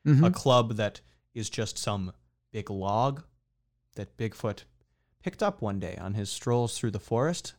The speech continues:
Speaker 1: He
Speaker 2: thought to
Speaker 1: brandished,
Speaker 2: himself,
Speaker 1: did he brandish it?
Speaker 2: "That's the perfect size for a club."
Speaker 1: <laughs>
Speaker 2: Or is this something that Bigfoot went out and made with possibly stone tools?
Speaker 1: Oh, my.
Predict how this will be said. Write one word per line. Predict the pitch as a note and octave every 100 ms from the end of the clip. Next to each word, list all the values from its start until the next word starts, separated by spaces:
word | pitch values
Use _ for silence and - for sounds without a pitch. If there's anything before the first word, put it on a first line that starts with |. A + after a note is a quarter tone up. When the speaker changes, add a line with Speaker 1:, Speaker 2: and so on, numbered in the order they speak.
| _
Speaker 1:
He | -
Speaker 2:
thought | G2
to |
Speaker 1:
brandished, | G#2+ G#2 A2 D#3+
Speaker 2:
himself, | D#3+ - E3 D#3+
Speaker 1:
did | B2
he | A2
brandish | A2+ G2+ G#2+ B2 -
it? | D#3+ D3+ - - - - - -
Speaker 2:
"That's | D#4 -
the | -
perfect | - C3+ C#3 - C#3+
size | B2+ A2 B2+
for | - D#3
a | D#3+
club." | - G3 G#2+ - _ C#3
Speaker 1:
<laughs> | - G3
Speaker 2:
Or | C3
is | C3
this | D#3+
something | F3 E3+ E3
that | C3+ C3
Bigfoot | B2+ - A2
went | A2
out | G#2 F#2
and | E2
made | F2+ E2+ E2
with | E2+ - - -
possibly | B2+ - A#2+ G2+
stone | - A2 G#2 F#2+
tools? | A#2+ F#2+ -
Speaker 1:
Oh, | F#2 A2 D3
my. | A#2 G#2 G2+ D#2